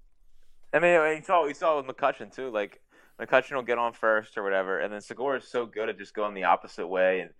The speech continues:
and putting a ball in right field, and then Su-, and McCutchen go first or third. It's, Segura, to me, is kind of the,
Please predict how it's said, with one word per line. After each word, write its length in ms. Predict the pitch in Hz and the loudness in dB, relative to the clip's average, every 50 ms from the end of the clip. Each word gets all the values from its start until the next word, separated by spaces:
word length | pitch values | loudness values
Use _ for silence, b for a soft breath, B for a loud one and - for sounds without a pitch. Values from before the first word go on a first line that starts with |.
| _ _ _ _ | _ _ _ _
and 120 | 98 98 | -10 -6
putting 200 | - 123 117 117 | -4 -2 -2 -2
a 60 | 110 104 | -2 2
ball 220 | 110 104 101 104 | 4 6 6 4
in 80 | 101 101 | 4 2
right 220 | 101 98 95 - | 0 0 0 -2
field, 320 | _ - 110 107 107 104 | _ -8 -4 -4 -4 -4
and 80 | 101 101 | -4 -6
then 80 | 98 95 | -12 -12
Su-, 160 | - 110 104 - | -12 -12 -8 -8
and 180 | 104 104 104 | -8 -8 -8
McCutchen 420 | 104 - - 113 110 - 113 110 101 | -6 0 2 2 2 2 -2 -4 -2
go 100 | 104 101 | -2 0
first 280 | - 113 110 113 - | 4 4 4 4 2
or 60 | 104 | -4
third. 300 | - - 120 131 135 123 | 0 4 8 8 8 8
It's, 240 | 113 104 95 - - - b b b b b b b _ | 6 4 -2 -6 -10 -14 b b b b b b b _
Segura, 600 | _ - - - 143 127 143 170 196 202 196 170 | _ -14 -12 -10 -8 -2 0 4 6 6 6 4
to 180 | 147 - - 139 | 4 0 -6 -12
me, 300 | 127 131 147 156 156 127 | -10 -10 -10 -6 -4 -4
is 120 | 113 113 | -4 -6
kind 280 | - - - 123 117 120 | -8 -8 -6 -4 -2 -2
of 120 | 117 110 | -2 -2
the, 280 | 104 107 104 101 98 - | -2 -2 0 0 0 -2